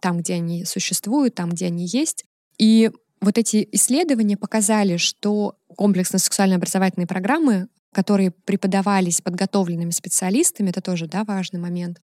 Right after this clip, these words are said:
они, а, приводили к более позднему началу сексуальной жизни, б, они снижали частоту половых контактов и число половых партнёров.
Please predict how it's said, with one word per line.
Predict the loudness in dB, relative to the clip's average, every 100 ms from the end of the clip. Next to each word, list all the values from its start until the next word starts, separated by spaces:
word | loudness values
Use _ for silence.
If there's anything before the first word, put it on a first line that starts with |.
| _
они, | 0 4 6 4 2 _ -6
а, | -2 -2 -4 _ _
приводили | 2 4 4 4 4 4
к | 0
более | 2 2 4 2 -2 _
позднему | 0 4 4 2 0 -2 -4 -10 _ _ -6
началу | -6 -4 -4 -4 -4
сексуальной | -6 -4 -4 -4 -4 -4
жизни, | -4 -4 -4 -4 -6 _ _ _ -10
б, | 0 2 2 -4 -14 -20 -18 -4
они | 2 4 4 0 _ -2
снижали | 0 2 2 2 2 0
частоту | -2 -2 -2 -2 -4 0 2 2 -2 _
половых | -2 2 2 0
контактов | 0 0 0 -2 -6 -4
и | -2
число | -2 -2 -2 2 0
половых | 0 -2 -2 0 -4 -6 -8
партнёров. | -8 -6 -4 -2 -4 -6